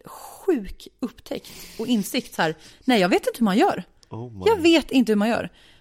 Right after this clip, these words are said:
Speaker 1: Och det är ju, eh, och det här sa han, att det är jättemycket tjejer som kanske har haft så här ja, men,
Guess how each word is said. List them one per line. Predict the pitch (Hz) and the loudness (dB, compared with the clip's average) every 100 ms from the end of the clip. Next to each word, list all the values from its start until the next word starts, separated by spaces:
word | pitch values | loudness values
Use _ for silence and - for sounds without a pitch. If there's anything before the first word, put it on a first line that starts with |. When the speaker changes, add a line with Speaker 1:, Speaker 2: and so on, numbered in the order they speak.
| - | -12
Speaker 1:
Och | - | -6
det | 208 320 | -2 0
är | 381 | 0
ju, | 320 226 - - - - | 0 -4 -8 -16 -14 -8
eh, | 208 190 185 180 170 - - | -4 -4 -2 -4 -6 -10 -10
och | 202 | -6
det | 226 | -2
här | 381 392 | -2 -2
sa | - | -2
han, | 165 165 202 226 | -4 -4 -6 -8
att | 196 | -10
det | 220 | -8
är | 214 240 302 | -8 -8 -6
jättemycket | 330 - _ - 254 269 - - 185 233 _ _ _ _ | -8 -8 _ -6 -4 -4 -8 -10 -8 -10 _ _ _ _
tjejer | - - 254 214 233 208 214 285 | -10 -4 -2 -2 -2 -2 -4 -6
som | - 214 185 | -8 -6 -6
kanske | 180 180 180 | -6 -8 -8
har | 175 | -8
haft | 170 - | -10 -12
så | - | -10
här | 156 156 - - _ _ - | -10 -10 -14 -20 _ _ -12
ja, | |
men, | 190 | -8